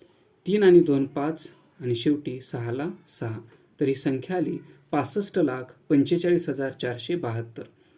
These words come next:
अशा पद्धतीने आपण एक अंकी, दोन अंकी आणि तीन अंकी संख्येने गुणाकार करू शकतो.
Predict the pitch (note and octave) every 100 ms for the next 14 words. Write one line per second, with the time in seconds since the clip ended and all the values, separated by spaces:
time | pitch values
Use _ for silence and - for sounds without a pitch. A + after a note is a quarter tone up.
0 | _ _ C#3 - E3+ D#3+ D#3 D#3 D#3+ D3+
1 | E3 D#3 C#3+ D#3 D3+ D3 C#3+ C#3 C#3+ C#3
2 | C#3 C3+ C#3 C#3 C3+ B2+ B2+ C3+ C3+ C3+
3 | B2 - - _ - B2+ B2+ A#2 B2+ A#2
4 | C3 A#2 G2 -